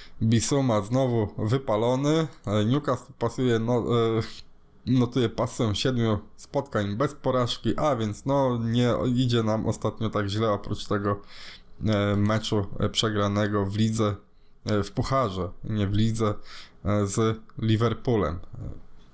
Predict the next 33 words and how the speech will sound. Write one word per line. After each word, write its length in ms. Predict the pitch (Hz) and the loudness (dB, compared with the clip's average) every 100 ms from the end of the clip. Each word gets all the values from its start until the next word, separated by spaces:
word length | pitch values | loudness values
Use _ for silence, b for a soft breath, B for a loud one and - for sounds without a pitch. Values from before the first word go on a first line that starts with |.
| - - | -14 -4
no, 140 | 107 101 | -2 0
Joe 200 | 131 127 | 0 2
Willock 340 | 127 92 90 | 2 0 -2
ostatnio 340 | - - 92 101 | -6 -4 -2 0
nam 160 | 90 | 0
strzela 400 | 90 - 120 104 | -2 -2 0 0
bramki. 440 | 92 101 101 - 104 B B B B B | 0 0 -2 -2 -6 B B B B B
E, 220 | 110 107 | 0 0
dobra, 380 | 113 156 101 87 | 2 0 0 0
zobaczymy 480 | 110 123 127 156 143 | 0 0 0 0 0
się, 320 | 135 131 127 - - | 2 2 2 -2 -4
e, 100 | 117 | 0
już, 360 | 117 113 - 123 | 2 0 0 0
e, 160 | 113 | 0
tam 260 | 110 110 104 | 0 -2 -2
w 120 | - | -6
którymś 440 | - 123 113 - | -2 2 2 2
meczu 220 | 120 120 120 | 0 0 0
następnym, 720 | 104 - 131 120 117 110 104 | 0 0 0 0 0 2 2
bo 220 | 104 101 | 2 2
jakieś 300 | 101 113 - | 0 -2 -4
to 180 | 110 104 | -2 0
tutaj 180 | 113 | 0
mamy 240 | 104 101 101 | 2 0 0
słabe 360 | - 127 113 | 0 0 0
drużyny. 500 | 107 107 104 113 110 104 B B B B - | 0 2 2 2 0 -2 B B B B -2
Zobaczymy, 480 | 113 107 - 113 | 0 0 0 2
jak 200 | 104 98 | 2 2
mi 140 | 113 107 | 0 2
to 100 | 104 | 0
pójdzie. 380 | - 147 123 113 | 2 2 4 2
E, 260 | 101 110 110 | 2 -2 0
Chelsea, 580 | 151 151 - 131 123 | 0 0 0 2 2